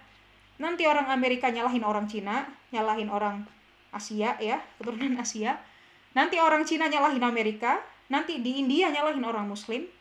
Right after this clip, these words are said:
nanti yang di Iran nyalahin orang Yahudi. Jadi bayangkan, yang disalahkan itu macam-macam, da-, padahal masalahnya sama, masalahnya cuma satu doang. <laughs> Ini sangat menarik. Jadi kenapa ini disukai? Karena pada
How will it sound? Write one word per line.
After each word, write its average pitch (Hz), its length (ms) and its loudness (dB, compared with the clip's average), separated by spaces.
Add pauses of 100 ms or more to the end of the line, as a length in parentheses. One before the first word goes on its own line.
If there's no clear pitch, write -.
(380)
nanti 320 320 -2
yang 339 160 0
di 285 160 0
Iran 370 220 4
nyalahin 285 340 2
orang 190 160 -4
Yahudi. 220 320 -6
Jadi 247 320 0
bayangkan, 233 400 2 (320)
yang 330 160 0
disalahkan 294 560 -2
itu 269 160 -4
macam-macam, 254 560 -4
da-, 220 220 -2 (100)
padahal 220 400 0
masalahnya 262 480 -4
sama, 240 320 -6
masalahnya 214 400 -8
cuma 202 240 -8
satu 214 240 -10
doang. 196 240 -6 (640)
<laughs> - 640 -6
Ini 247 80 -6
sangat 220 260 0
menarik. 202 320 -4 (1500)
Jadi 302 480 -2 (240)
kenapa 311 320 -2
ini 330 80 0
disukai? 320 480 0
Karena 294 320 4
pada 294 180 0